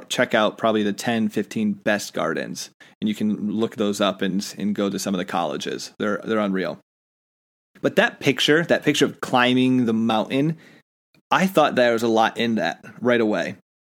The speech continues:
So going from the gray town to the beginning of heaven, it's, he describes it as like climbing a mountain. But what I thought was interesting is,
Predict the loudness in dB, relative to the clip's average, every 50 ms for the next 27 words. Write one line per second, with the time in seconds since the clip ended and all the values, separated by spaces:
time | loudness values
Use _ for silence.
0 | _ _ _ _ _ _ _ 0 0 2 2 0 -2 0 2 2 4 4 2 2
1 | 2 2 2 2 4 4 4 4 2 2 2 0 0 0 0 -2 -2 -2 0 0
2 | 0 0 0 2 2 2 0 0 -2 -2 0 0 0 0 -2 -4 -4 -6 -8 _
3 | _ _ _ _ _ _ _ _ _ _ _ _ _ _ -12 -10 -10 -10 -4 -2
4 | 0 0 2 2 2 2 4 4 4 2 2 2 2 2 2 2 2 0 0 0
5 | 2 2 2 2 2 2 2 2 2 0 0 -4 -6 -8 -12 -14 -18 -20 -20 -6
6 | 0 2 2 4 4 2 2 2 0 0 2 2 2 2 2 0 0 -2 -2 -2
7 | -2 -2 0 0 0 0 -2 -4